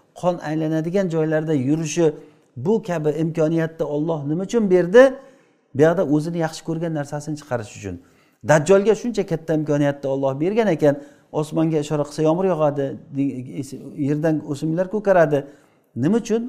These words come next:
Alloh taolo o'zini yaxshi ko'rgan narsasini chiqarish uchun. Bu vujudiy narsa. Mana bu narsa Alloh taolo uchun yaxshiroq, anavi dajjolni qilgan fasodidan ko'ra, u shaytonni qilgan yomonligidan ko'ra. Yomonlik chiqib ketmaydimi?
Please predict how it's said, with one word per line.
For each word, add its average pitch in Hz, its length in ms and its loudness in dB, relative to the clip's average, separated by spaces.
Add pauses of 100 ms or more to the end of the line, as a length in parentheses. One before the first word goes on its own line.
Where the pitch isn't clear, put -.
Alloh 151 280 -4
taolo 170 160 -4
o'zini 151 340 -2
yaxshi 147 240 -4
ko'rgan 147 340 -4
narsasini 143 460 -8
chiqarish 101 360 -10
uchun. 101 220 -20 (600)
Bu 151 140 0
vujudiy 156 460 0
narsa. 127 240 0
Mana 156 260 0
bu 208 80 2
narsa 180 240 -2
Alloh 151 260 0
taolo 147 220 0
uchun 147 200 -4
yaxshiroq, 185 500 6 (440)
anavi 156 340 2
dajjolni 151 440 0
qilgan 143 260 -6
fasodidan 127 560 -4
ko'ra, 113 240 2 (500)
u 143 140 -4
shaytonni 160 460 -2
qilgan 156 240 -2
yomonligidan 156 600 0
ko'ra. 139 240 0 (560)
Yomonlik 208 420 2
chiqib - 200 -14
ketmaydimi? 170 540 -2